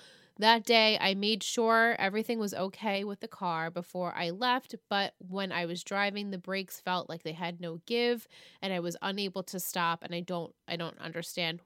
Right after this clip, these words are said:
what could have caused that." So Nate does some more research and realizes that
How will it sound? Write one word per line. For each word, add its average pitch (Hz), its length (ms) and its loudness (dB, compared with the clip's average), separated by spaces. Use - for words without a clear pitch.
what 170 300 -6
could - 120 -12
have 165 260 -10
caused 180 400 -2
that." - 220 -2
So - 160 -4
Nate 220 320 2
does 208 200 -2
some 196 160 -4
more 185 200 -2
research 254 560 -2
and 196 120 -4
realizes 202 760 -2
that 175 360 0